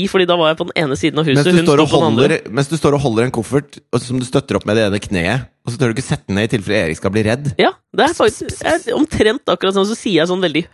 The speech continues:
Speaker 1: høyt, sånn at hun skal høre på den andre siden av huset. Nei, men hei, Erik! Er du her? <laughs> Eh,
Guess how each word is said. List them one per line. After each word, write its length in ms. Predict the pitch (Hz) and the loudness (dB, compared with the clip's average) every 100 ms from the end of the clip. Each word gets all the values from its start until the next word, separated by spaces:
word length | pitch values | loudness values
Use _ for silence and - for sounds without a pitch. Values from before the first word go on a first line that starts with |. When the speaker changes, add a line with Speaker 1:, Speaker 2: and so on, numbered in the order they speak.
| 175 | -2
Speaker 1:
høyt, 220 | 233 - | -2 -6
sånn 160 | - 180 | -2 -2
at 60 | 170 | -2
hun 80 | 151 | -2
skal 140 | 180 180 | 0 2
høre 160 | 110 | 0
på 140 | 123 160 | 0 -2
den 60 | |
andre 160 | 127 143 | 0 -2
siden 160 | 147 143 | -2 -2
av 80 | 127 | -2
huset. 240 | 185 - - - | -4 -8 -14 -6
Nei, 80 | 143 160 | -2 -2
men 80 | - | -2
hei, 160 | 156 254 262 - | -2 -2 -4 -4
Erik! 1040 | 285 285 269 226 208 220 240 - - - 220 - 269 247 - | 0 2 2 2 2 2 0 -2 -12 -14 -12 -8 -6 -2 0
Er 180 | - 208 | 2 2
du 120 | 208 233 285 233 | 4 2 4 2
her? 580 | 220 320 415 415 262 226 | 4 2 2 2 0 -2
<laughs> 840 | 233 196 233 - 220 190 - - | -2 0 0 0 -2 -6 -6 -2
Eh, 460 | 175 180 185 185 | 2 2 4 4